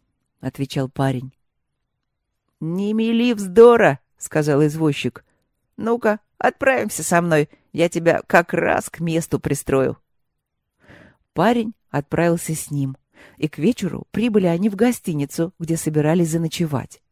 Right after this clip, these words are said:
Входя в комнату, парень снова произнес вслух: «Кабы меня только страх пробрал! Эх, кабы меня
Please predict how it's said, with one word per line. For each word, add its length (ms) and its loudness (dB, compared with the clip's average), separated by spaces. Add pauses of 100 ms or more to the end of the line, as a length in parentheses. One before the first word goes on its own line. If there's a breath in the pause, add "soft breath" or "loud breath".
(720 loud breath)
Входя 340 2
в 60 -18
комнату, 480 0
парень 340 0
снова 360 -2
произнес 460 -2
вслух: 480 -4 (460 soft breath)
«Кабы 320 -4
меня 260 -2
только 380 -8
страх 440 -4
пробрал! 520 -4 (280)
Эх, 500 -6
кабы 500 -2
меня 300 -4